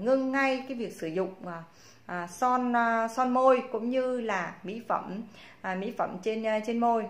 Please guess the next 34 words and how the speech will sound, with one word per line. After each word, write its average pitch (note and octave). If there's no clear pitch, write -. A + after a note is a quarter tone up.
Chỉ D3
có G3
sử G3
dụng F3+
những F#3
cái B3+
sản E3
phẩm E3
dưỡng, A3+
đặc G#3
biệt G#3
là F3+
có G#3
thể F#3
sử E3+
dụng F3+
dầu G3
dừa F#3+
là F3
một D#3+
cách E3
để D3+
dưỡng G#3
môi A#3
cực G3+
kỳ F3+
tốt, A3
để F3
tránh A#3
cái E4+
tình G3
trạng G3+
bị, F#3+
à, F3